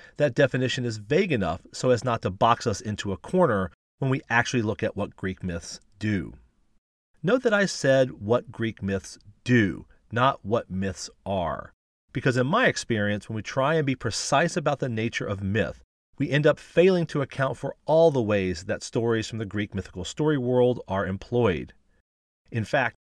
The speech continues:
the landscape of scholarly work on Greek myth is littered with the charred hulls and broken remains of attempts to define myth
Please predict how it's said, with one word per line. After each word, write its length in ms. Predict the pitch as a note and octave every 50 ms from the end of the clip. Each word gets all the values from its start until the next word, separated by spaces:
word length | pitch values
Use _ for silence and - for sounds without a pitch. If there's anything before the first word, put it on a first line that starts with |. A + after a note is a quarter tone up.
| _ _ _ -
the 100 | C3 B2+
landscape 600 | B2 C#3+ F3 G3 G3+ F#3 - - D3 C3 C3 B2
of 100 | A2+ -
scholarly 500 | - - - - D3+ E3+ F#3+ F#3 F3+ F3
work 240 | D3+ D3+ D3+ -
on 120 | - C3+ B2
Greek 220 | A2+ B2 A2+ -
myth 240 | A#2 A#2 G2 E2+ - -
is 160 | - A#2+ A2+
littered 540 | C#3 C3 C3+ C#3 C#3+ D#3 D3 C3 A2 F#2+ E2+
with 140 | F#2 F2+ -
the 80 | G#2 -
charred 480 | - - - - D3+ D3 C#3+ C#3+ A#2+
hulls 500 | A2 - - C#3 C3 B2+ A2+ G#2 G2+ F2
and 160 | G2+ F#2+ G2
broken 320 | F#2 G2 A#2 B2 - A#2 A2+
remains 640 | A2+ A2+ G#2+ A2 A2 G#2+ G#2 F#2+ F#2 F2+ F2+ - - _ _ _ _ -
of 80 | - B2+
attempts 440 | C3 B2+ - - D3+ C#3 B2 - -
to 160 | - - C3+
define 500 | C3+ - - C3+ B2 B2 B2 A#2 G2+ G2
myth 260 | A2 A2+ G2 F2 -